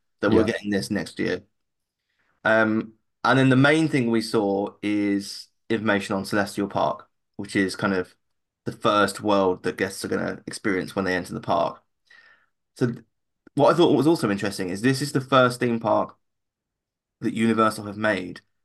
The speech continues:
Speaker 1: that follows, like, the spoke model that was kind of perfected by Disney. So you've got your kind of, like, central
Speaker 2: Yes.
Speaker 1: hub, and then you're off into your different lands. This is the first
Speaker 2: Mm-hmm.
Speaker 1: time Universal's done it. And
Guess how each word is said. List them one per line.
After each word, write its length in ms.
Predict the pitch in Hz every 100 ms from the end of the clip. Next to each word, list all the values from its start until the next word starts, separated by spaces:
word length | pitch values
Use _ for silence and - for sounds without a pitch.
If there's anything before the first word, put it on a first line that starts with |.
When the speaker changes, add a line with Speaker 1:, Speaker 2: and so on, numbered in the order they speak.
| _ _
Speaker 1:
that 160 | - -
follows, 680 | - 117 110 107 104 101
like, 260 | 104 101 120 _ _ _ _ _ _ _ -
the 100 | 117
spoke 560 | - - 123 117 - -
model 380 | 127 123 139 151
that 120 | 123
was 160 | 117 - - -
kind 180 | 120
of 60 | 104
perfected 420 | 107 123 - 104
by 140 | 98 98
Disney. 400 | 95 95 87 - _ _ _ _ _ _ _ _ -
So 100 | 117
you've 220 | 104 104
got 160 | 117
your 140 | 117 110
kind 180 | 120 113
of, 100 | 107
like, 180 | 110
central 500 | 131 123 95 90 120
Speaker 2:
Yes. 80 | 110
Speaker 1:
hub, 340 | - 107 107 - _ _ _ _
and 180 | 113 107
then 440 | 104 101 101 101 101 _ _ _ _ _ _ _ _ - -
you're 240 | 120 113
off 160 | 104 110
into 160 | 101
your 80 | 104
different 240 | 101 104
lands. 400 | 95 98 92 -
This 160 | - 127
is 60 | 123
the 100 | -
first 240 | 143 107
Speaker 2:
Mm-hmm. 80 | 131
Speaker 1:
time 100 | 120
Universal's 420 | 113 113 107 101
done 180 | 107 95
it. 120 | - _ _ _ _ _ _ _ _ _ _ _ -
And 340 | 107 104 104